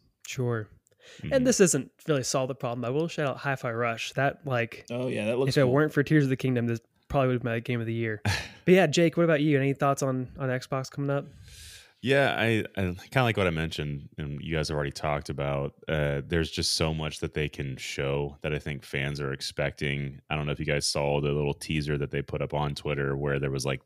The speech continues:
Speaker 2: bl-,
Speaker 1: Mm-mm.
Speaker 2: like, blue glitter kind of leading
Speaker 1: Uh,
Speaker 2: to
Speaker 3: Yeah, I saw that.
Speaker 1: Yeah, I remember
Speaker 2: and
Speaker 1: that.
Speaker 2: everyone's, you know, speculating that that means it's Fable because you follow, you know, trails of glitter essentially in those games.
Speaker 1: <laughs>
Speaker 2: So I think it's almost a lock that we're gonna see some Fable stuff.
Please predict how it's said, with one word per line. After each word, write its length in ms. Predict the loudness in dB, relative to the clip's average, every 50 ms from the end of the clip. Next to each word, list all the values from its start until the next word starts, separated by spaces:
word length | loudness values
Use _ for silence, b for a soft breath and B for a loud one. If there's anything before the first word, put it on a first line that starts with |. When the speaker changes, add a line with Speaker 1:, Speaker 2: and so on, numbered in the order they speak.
| -10 -8
Speaker 2:
bl-, 160 | -6 -4 -4
Speaker 1:
Mm-mm. 100 | -4 -4
Speaker 2:
like, 160 | -4 -6 -4
blue 240 | -2 -2 0 0 -2
glitter 480 | -2 -2 0 0 2 2 2 0 0 -4 _ _ _ _ -18 -8
kind 200 | -4 -2 -2 -2
of 100 | -2 -2
leading 240 | 0 2 4 6 6
Speaker 1:
Uh, 240 | 6 6 4 2 0 2
Speaker 2:
to 80 | 4 4
Speaker 3:
Yeah, 180 | 6 6 6 4
I 20 |
saw 200 | 4 2 0 -2
that. 240 | -4 -6 -6 -8 -8
Speaker 1:
Yeah, 180 | -8 -6 -6 -6
I 20 |
remember 300 | -6 -6 -6 -8 -6 0
Speaker 2:
and 60 | 4
Speaker 1:
that. 60 | 4 6
Speaker 2:
everyone's, 480 | 6 4 2 2 0 0 -2 -2 -4
you 80 | -4 -4
know, 140 | -4 -2 -2
speculating 640 | -4 -2 2 2 0 2 2 0 0 0 0 -2
that 120 | -2 0
that 180 | 2 0 0 2
means 440 | 0 -2 -2 -2 -4 -4 -6 -6 -8 _ -12
it's 140 | -10 -10 -6
Fable 360 | -2 0 0 0 0 -2 -4
because 300 | -4 -2 -2 -2 0 0
you 80 | -4
follow, 460 | -4 -2 0 0 2 2 0 -2 -6 -10 -10
you 100 | -8 -6
know, 100 | -6 -6
trails 380 | -8 -2 0 0 0 0 0 -2
of 100 | -6 -4
glitter 320 | -2 0 0 2 2 0
essentially 520 | -2 -2 -4 -6 -6 -6 -8 -8 -8 -6 -6
in 100 | -6 -6
those 220 | -6 -6 -6 -4
games. 480 | -4 -2 -2 -2 -2 -4 -4 -6 -6 -8
Speaker 1:
<laughs> 40 | -6
Speaker 2:
So 260 | -4 -2 -2 -2 0
I 180 | 0 2 0 0
think 200 | 0 -2 -2 -2
it's 100 | -2 0 0
almost 280 | 0 2 0 0 -2
a 60 | -4 -6
lock 460 | -6 -6 -4 -4 -4 -4 -6 -8 -2
that 180 | 0 0 0
we're 80 | 0 -2
gonna 180 | -2 -2 -4 -4
see 240 | -4 -2 -2 -4
some 300 | -4 -4 -4 -4 -6 -6
Fable 340 | -6 -6 -4 -4 -4 -4 -6
stuff. 440 | -8 -8 -6 -6 -4 -4 -4 -6 -8